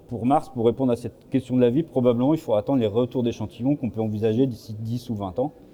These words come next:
qui sera l'étape après ces, cette fameuse exploration au rover, c'est de, de trouver certains. Donc le prochain rover va collecter des, des échantillons, faisant des petits forages, il va le poser à un endroit,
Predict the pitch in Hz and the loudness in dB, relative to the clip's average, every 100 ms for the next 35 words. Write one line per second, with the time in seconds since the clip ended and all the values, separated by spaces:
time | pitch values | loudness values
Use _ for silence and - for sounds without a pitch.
0 | - - - 110 - 123 113 - 135 - | -20 -20 -16 -10 0 2 2 2 0 0
1 | - 104 104 - 123 120 101 95 95 - | -12 -8 -4 0 0 0 -2 -2 -4 -10
2 | 92 110 113 110 104 - 107 104 110 95 | -2 0 0 -2 -6 -4 -2 -2 -4 -8
3 | 95 101 123 - 92 92 _ _ _ _ | -6 -6 -6 -8 -12 -12 _ _ _ _
4 | - 98 - 113 113 113 113 - - 120 | -16 -14 -8 -4 0 0 0 -6 -6 -8
5 | 110 - - _ - - 101 104 104 - | -8 -12 -20 _ -20 -14 -10 -8 -6 -2
6 | 135 151 127 127 127 143 113 127 135 - | 2 2 4 4 6 4 4 4 4 4
7 | 120 113 - 123 110 107 101 98 - 101 | 2 2 2 2 4 0 0 -4 -10 -8
8 | 110 107 - 110 - 113 143 139 107 104 | -4 -4 -6 -10 -6 -2 -2 -2 -2 -2
9 | 107 104 - 107 127 143 - 113 110 107 | -4 -12 -2 2 2 0 -4 0 0 2
10 | 147 143 143 139 120 117 107 117 | 4 6 6 6 4 2 4 2